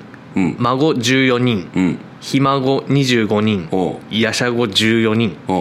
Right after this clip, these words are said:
Speaker 2: に恵まれたらしい。
Speaker 1: おう。へー。
Speaker 2: うん。で、世界に目を向けると、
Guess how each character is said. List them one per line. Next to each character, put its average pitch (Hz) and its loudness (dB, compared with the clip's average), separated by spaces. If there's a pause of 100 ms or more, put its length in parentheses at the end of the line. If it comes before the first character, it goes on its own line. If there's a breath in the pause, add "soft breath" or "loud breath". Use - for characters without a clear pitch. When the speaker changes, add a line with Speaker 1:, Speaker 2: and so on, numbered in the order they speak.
(120)
Speaker 2:
に 127 2
恵 123 2
ま 110 2
れ 101 -2
た 98 -4
ら 87 -2
し - -4
い。 - -12 (120)
Speaker 1:
お - -16
う。 - -14
へ 85 0 (200)
ー。 - -2
Speaker 2:
う - -2
ん。 90 -4 (320)
で、 120 0 (500 loud breath)
世 - -2
界 147 0
に 120 0
目 123 2
を 113 0
向 104 0
け 101 -2
る 92 -2
と、 98 -2